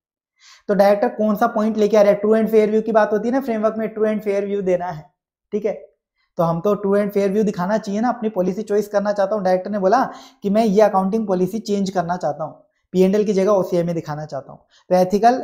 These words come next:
और अकाउंटिंग इम्प्लीकेशन देने हैं, बस ये वर्डिंग देख के समझ में आ गया कौन से चैप्टर का क्वेश्चन है। तो अब देखिए क्या डायरेक्टर सही है, बिल्कुल गलत है। पहली बात अकाउंटिंग इम्प्लीकेशन बताओगे, Ind एस नाइनटीन बोलता है कि पार्ट सर्विस कॉस्ट जो है ना,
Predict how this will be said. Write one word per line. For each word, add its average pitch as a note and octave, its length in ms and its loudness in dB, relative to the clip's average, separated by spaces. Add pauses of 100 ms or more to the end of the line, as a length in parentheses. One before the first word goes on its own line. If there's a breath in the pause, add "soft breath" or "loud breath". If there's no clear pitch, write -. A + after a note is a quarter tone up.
(140)
और F#3+ 80 2
अकाउंटिंग F#3 420 0
इम्प्लीकेशन E3+ 500 -4
देने C#3 160 -8
हैं, C3+ 80 -12
बस F3 180 -10
ये G3 80 0
वर्डिंग F#3 300 0
देख G3+ 120 -2
के G#3+ 80 -2
समझ G3 220 -4
में G3 120 -2
आ F#3+ 60 0
गया G#3 120 -2
कौन F#3 200 -8
से F#3+ 100 -10
चैप्टर F#3 280 -6
का F#3 100 -2
क्वेश्चन F3 300 -10
है। - 320 -20 (1300)
तो A#3+ 60 6
अब A3 60 4
देखिए F#3+ 300 4
क्या A3 260 2
डायरेक्टर G3+ 360 2
सही G#3 220 -2
है, A#3+ 100 2
बिल्कुल F3 360 -2
गलत F3+ 240 0
है। F#3 60 -2
पहली F3 200 -4
बात F#3 180 -2
अकाउंटिंग E3 380 -4
इम्प्लीकेशन F3 460 -8
बताओगे, D#3+ 400 -6 (720)
Ind F#3+ 200 4
एस A3 160 2
नाइनटीन G3 300 0
बोलता F#3 220 4
है G#3 60 2
कि B3+ 80 -2
पार्ट F3+ 280 2
सर्विस G3+ 300 0
कॉस्ट G3+ 300 -4
जो E3+ 140 2
है D3 100 2
ना, E3+ 80 -8